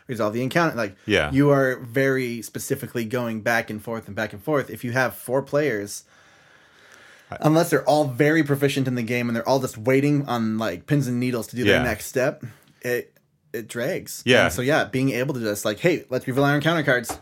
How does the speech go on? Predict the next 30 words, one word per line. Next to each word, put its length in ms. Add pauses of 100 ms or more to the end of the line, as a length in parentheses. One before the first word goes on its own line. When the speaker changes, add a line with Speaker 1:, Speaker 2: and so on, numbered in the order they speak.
(160)
Speaker 1:
Bam. 400 (140)
Speaker 2:
Yeah, 180
you're, 240
you're 160
all 100
in 60
the 60
Speaker 1:
I'm 80
being 140
Speaker 2:
same 60
Speaker 1:
dealt 200
four. 240
You're 140
being 120
dealt 220
three. 240 (180)
Speaker 2:
Exactly. 500
You're 140
Speaker 1:
Yeah. 60
Speaker 2:
all 60
in 40
the 80
same 240
team, 320
so 220
just, 280 (200)
you 80
know, 120
loosen 440
up 260